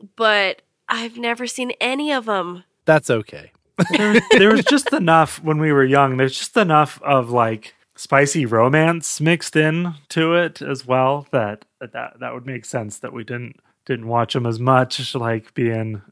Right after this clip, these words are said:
Speaker 3: you know, youngins.
Speaker 1: Well, and there's a big enough age gap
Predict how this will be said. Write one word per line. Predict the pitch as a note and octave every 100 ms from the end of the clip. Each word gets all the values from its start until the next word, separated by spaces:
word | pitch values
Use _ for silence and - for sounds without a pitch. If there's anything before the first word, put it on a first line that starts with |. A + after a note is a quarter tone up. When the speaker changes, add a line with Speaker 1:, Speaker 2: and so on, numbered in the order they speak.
| _
Speaker 3:
you | E3+ _ _ A2
know, | G2+ G#2 G2 -
youngins. | B2+ A2+ A2 A2 -
Speaker 1:
Well, | C#4 D4+ D#4
and | D#4+
there's | F4 F4+
a | F#4+
big | G4 G4+
enough | A#4 A4+ -
age | B3+ C4 A#3+
gap | C4 B3+ C4 C4